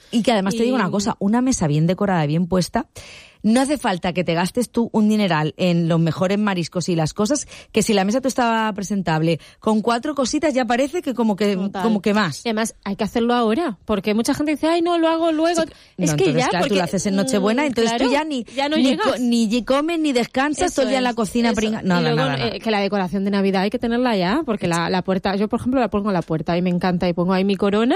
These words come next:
Speaker 2: y, y, pues, ya si vienen invitados o lo que sea, pues ya está.
Speaker 1: Yo voy un poco tarde, así que, bueno, igual me apunto
Speaker 2: Venga,
Speaker 1: al
Speaker 2: este
Speaker 1: taller
Speaker 2: fin
Speaker 1: para
Speaker 2: de
Speaker 1: que
Speaker 2: apúntate al
Speaker 1: venga,
Speaker 2: taller,
Speaker 1: perfecto.
Speaker 2: Silvia, venga.
Speaker 1: Más.
Speaker 2: Otro taller, ¿vale? Eh, este es de adorno floral.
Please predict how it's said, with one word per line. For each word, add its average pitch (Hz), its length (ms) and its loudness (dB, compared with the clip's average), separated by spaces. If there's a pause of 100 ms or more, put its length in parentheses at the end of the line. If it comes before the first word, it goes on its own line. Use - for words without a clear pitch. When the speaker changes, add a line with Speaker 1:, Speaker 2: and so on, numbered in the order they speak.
Speaker 2:
y, 190 280 -2
y, - 80 -8 (320)
pues, - 320 -4
ya 214 320 2
si 233 140 -6
vienen 240 260 0
invitados 233 600 0
o 214 40 -4
lo 190 100 -4
que 196 80 0
sea, 240 140 -2
pues 202 160 0
ya 185 80 4
está. 185 220 4
Speaker 1:
Yo 247 40 6
voy 285 160 2
un 269 60 0
poco 208 200 0
tarde, 151 260 -2
así 190 180 0
que, 220 80 2
bueno, 190 160 2
igual 208 160 2
me 240 80 0
apunto 233 200 -2
Speaker 2:
Venga, 220 120 2
Speaker 1:
al 233 80 2
Speaker 2:
este 214 60 2
Speaker 1:
taller 254 180 2
Speaker 2:
fin 240 60 -2
Speaker 1:
para 226 100 0
Speaker 2:
de - 40 -6
Speaker 1:
que - 80 0
Speaker 2:
apúntate 269 340 -2
al 185 60 2
Speaker 1:
venga, 156 120 -2
Speaker 2:
taller, 185 220 0
Speaker 1:
perfecto. 208 320 -2
Speaker 2:
Silvia, 180 160 -4
venga. 185 200 -4
Speaker 1:
Más. 226 380 0 (120)
Speaker 2:
Otro 226 340 0
taller, 233 500 0
¿vale? 196 300 0 (480)
Eh, 214 720 0
este 254 300 0
es 302 160 -4
de 214 140 -2
adorno 214 300 0
floral. 170 480 -2